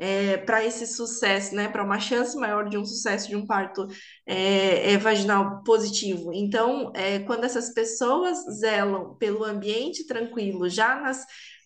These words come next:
principalmente para as gestações que são pós-termo, né? É, que tem aquele medo e ficam falando e não sei o quê, ou nessa questão desse relato que a gente tá comentando, que a, né, a bolsa, ela é, ela é estourada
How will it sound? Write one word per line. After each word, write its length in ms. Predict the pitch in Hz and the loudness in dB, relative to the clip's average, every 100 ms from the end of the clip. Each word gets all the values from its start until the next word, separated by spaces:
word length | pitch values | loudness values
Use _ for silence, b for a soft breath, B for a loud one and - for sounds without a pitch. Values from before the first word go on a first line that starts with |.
| - | -4
principalmente 640 | 285 - 392 330 254 247 - | -2 0 2 4 4 0 -2
para 120 | 226 | -2
as 80 | 226 | 0
gestações 560 | 233 240 240 233 220 | 0 0 -2 -2 -2
que 120 | - 240 | -4 -10
são 320 | - 208 208 | -4 -4 -2
pós-termo, 760 | 196 202 - 196 196 214 190 165 | -2 -2 -2 2 2 2 0 0
né? 320 | 190 196 202 B B - | -2 -2 -4 B B -6
É, 380 | 147 180 190 185 | 2 4 4 2
que 120 | 185 | 0
tem 200 | 208 202 | 2 2
aquele 180 | 202 214 | 2 0
medo 540 | 190 196 214 196 185 | 2 2 4 2 0
e 40 | 185 | -6
ficam 300 | 202 202 202 | -6 -4 0
falando 680 | 202 180 202 220 208 190 | 2 4 4 4 4 2
e 40 | 190 | 0
não 80 | |
sei 160 | 196 214 | -2 -2
o 20 | |
quê, 220 | 208 220 202 | 0 2 4
ou 240 | 214 254 | 4 2
nessa 300 | 254 247 240 | 2 0 -4
questão 420 | 226 240 - 202 | -6 -6 -4 0
desse 260 | 202 233 254 | 2 0 -2
relato 360 | 254 214 202 | -2 0 -2
que 80 | - | -4
a 60 | 208 | -4
gente 260 | 208 202 | -4 -4
tá 120 | 208 220 | -2 -2
comentando, 680 | 220 220 226 233 190 185 190 B B - | -2 -4 -2 -2 -2 -4 -8 B B -12
que 140 | 220 202 | 0 4
a, 460 | 214 247 220 - | 6 6 4 -2
né, 220 | 190 202 202 | -2 0 2
a 80 | |
bolsa, 380 | 190 208 214 208 | 2 2 0 -2
ela 180 | 185 196 | -2 -2
é, 240 | 196 - | -2 -4
ela 160 | 180 180 | -4 -4
é 20 | |
estourada 500 | 196 202 202 185 196 | -4 0 4 4 4